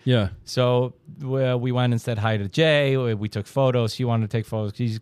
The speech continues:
Speaker 2: crazy about Bad Religion.
Speaker 1: Yeah.
Speaker 2: Then we met Brian Baker, and he was nice too. And everyone was waiting for Greg, but Greg
Speaker 1: Yeah.
Speaker 2: didn't show up. And suddenly Greg shows up, like, with an entourage of, like, I, I don't know, maybe, like, maybe it was security guards. I don't know.
Speaker 1: Yeah.
Speaker 2: Like, people were walking with him, and then this family stopped him.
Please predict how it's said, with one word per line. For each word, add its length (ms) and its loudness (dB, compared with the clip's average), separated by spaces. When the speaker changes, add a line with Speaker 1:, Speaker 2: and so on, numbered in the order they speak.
Speaker 2:
crazy 320 2
about 240 -2
Bad 180 -4
Religion. 400 -6
Speaker 1:
Yeah. 160 6
Speaker 2:
Then 400 2
we 160 0
met 180 0
Brian 240 2
Baker, 460 2
and 120 2
he 100 2
was 140 -2
nice 240 2
too. 320 2
And 120 2
everyone 320 2
was 160 2
waiting 240 4
for 160 -2
Greg, 340 2
but 160 -2
Greg 220 2
Speaker 1:
Yeah. 120 2
Speaker 2:
didn't 220 0
show 180 2
up. 140 0
And 100 -2
suddenly 220 -2
Greg 300 0
shows 280 -4
up, 160 -2
like, 160 -2
with 140 -4
an 80 -2
entourage 560 0
of, 140 -4
like, 260 -6
I, 320 -6
I 140 -8
don't 100 -6
know, 180 -6
maybe, 280 0
like, 160 0
maybe 180 2
it 40 6
was 120 2
security 460 4
guards. 320 2
I 100 4
don't 140 2
know. 160 4
Speaker 1:
Yeah. 280 4
Speaker 2:
Like, 80 2
people 280 2
were 120 6
walking 380 2
with 160 2
him, 100 2
and 140 2
then 200 2
this 140 -2
family 360 2
stopped 400 0
him. 160 2